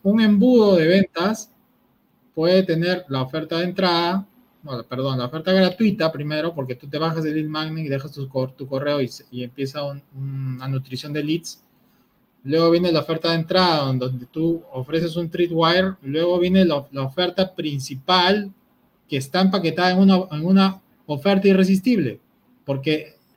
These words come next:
ahí es donde yo despliego la cantidad de bonos que te voy a dar, te enfoco en la transformación, detallo todo el tema de los beneficios. Y después de que uno ya compró, salen otras ofertas, ¿no?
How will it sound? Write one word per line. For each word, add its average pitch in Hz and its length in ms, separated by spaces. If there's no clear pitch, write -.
ahí 185 320
es 202 80
donde 160 300
yo 175 200
despliego 170 680
la 131 160
cantidad 131 340
de 151 100
bonos 143 360
que 123 100
te - 80
voy 127 160
a 123 80
dar, 143 380
te 123 80
enfoco 131 260
en 131 60
la 127 80
transformación, 127 880
detallo 151 580
todo 160 260
el 139 80
tema 151 220
de 139 80
los 120 140
beneficios. 135 760
Y 214 260
después 160 440
de 277 120
que 226 100
uno 226 200
ya 196 220
compró, 175 640
salen 202 340
otras 196 300
ofertas, 165 580
¿no? 160 280